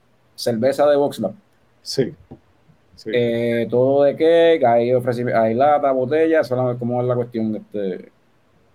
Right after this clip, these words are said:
Speaker 2: Sí, tenemos ahora mismo seis líneas de draft,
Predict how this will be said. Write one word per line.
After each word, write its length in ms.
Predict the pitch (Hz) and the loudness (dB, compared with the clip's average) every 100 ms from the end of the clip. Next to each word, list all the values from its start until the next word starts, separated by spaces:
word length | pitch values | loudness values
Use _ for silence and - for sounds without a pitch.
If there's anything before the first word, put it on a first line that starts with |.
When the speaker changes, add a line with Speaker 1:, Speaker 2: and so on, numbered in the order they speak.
| _ | _
Speaker 2:
Sí, 240 | - 147 | -6 -2
tenemos 920 | 139 131 123 143 165 160 160 151 147 143 | 0 0 -2 0 2 2 2 0 -2 -4
ahora 260 | 151 139 151 | -6 -4 -2
mismo 320 | 180 180 160 | -2 -4 -4
seis 280 | 143 151 147 | -2 0 0
líneas 480 | 170 180 170 165 156 | -2 -2 -2 -2 0
de 120 | 160 | 2
draft, 420 | 170 196 151 151 | 2 2 0 -2